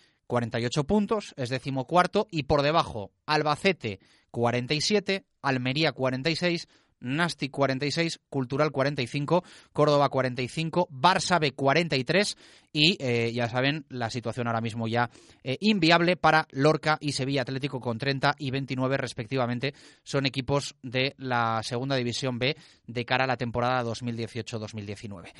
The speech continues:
Luego al detalle vamos a repasar lo que vamos a tener en esta jornada cuarenta y uno con Jesús Pérez Baraja,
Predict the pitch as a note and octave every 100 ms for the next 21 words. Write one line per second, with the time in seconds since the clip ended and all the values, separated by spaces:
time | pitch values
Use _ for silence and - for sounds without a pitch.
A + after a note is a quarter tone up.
0 | - - - C3+ G#3 B3+ A3+ G#3 B3+ A#3
1 | G#3 G#3 G3+ F3+ F#3 A3+ G3+ E3+ F3+ F3+
2 | F#3+ G#3 F3+ F#3+ F3 E3+ E3+ E3 D#3+ D#3
3 | E3 G#3 F#3+ D#3 D3+ D#3 E3+ D#3 C#3 G#2+
4 | -